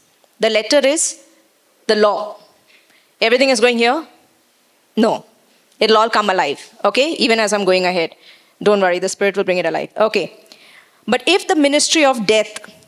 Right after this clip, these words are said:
written and engraved on stones, what is it called? The ministry of, the letter is called the law of Ten Commandments and all of that, that people want to put. But what is it called? The ministry of, are you the ministry of death?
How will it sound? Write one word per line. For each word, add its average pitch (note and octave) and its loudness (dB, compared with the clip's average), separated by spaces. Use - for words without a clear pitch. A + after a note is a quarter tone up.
written C4 2
and C#4+ 2
engraved A#3 0
on A#3+ 2
stones, G3+ -2
what A3+ 2
is B3+ 0
it C#4 0
called? D4+ 0
The A3+ 0
ministry B3 2
of, C4 -2
the A#3 2
letter A#3 2
is D4+ 2
called C#4 2
the C4+ 2
law A#3 4
of B3 -6
Ten B3 -2
Commandments A3+ 0
and A3 2
all G3 2
of G3+ -2
that, G#3 -4
that G#3 0
people A#3+ 0
want G#3 2
to A3+ 2
put. - -2
But A3 0
what A#3+ 2
is C#4 2
it C#4 0
called? G#3 0
The G3+ 0
ministry C4 0
of, C#4 -2
are A3+ -2
you C#4+ -2
the C#4+ 2
ministry C4 0
of B3 0
death? B3 -4